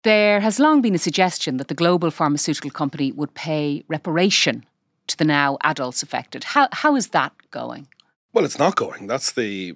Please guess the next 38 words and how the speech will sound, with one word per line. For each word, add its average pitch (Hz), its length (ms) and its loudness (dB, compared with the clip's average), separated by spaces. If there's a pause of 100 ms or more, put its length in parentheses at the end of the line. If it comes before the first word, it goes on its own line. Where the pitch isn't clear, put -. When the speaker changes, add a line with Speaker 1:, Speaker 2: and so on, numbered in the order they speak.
Speaker 2:
that's 131 220 -4
the 110 140 -6
net 110 320 -6
point. 117 480 -2 (160)
Uh, 104 260 -4
all 156 160 4
of 135 80 2
this 127 180 2
arises 101 480 0
from 95 260 -2
the 95 100 -6
report 117 580 2
of 95 160 -8
the 98 220 -6
Commission 113 420 0
of 92 80 -6
Investigation, 101 840 -4
which 95 180 -10
came 95 240 -8
out 92 240 -6 (100)
in 95 380 -8
January 101 640 -4
of 92 340 -10
twenty 95 300 -12
twenty-one. 95 680 -4 (720)
We 113 140 0
know 143 260 4
from 110 440 0 (120)
Freedom 120 400 2
of 104 140 -2
Information 113 560 0
records 101 500 -2
newly 135 400 2
released 101 600 0
by 95 180 -2
the 90 100 -6
Department 92 640 -4
of 90 240 -6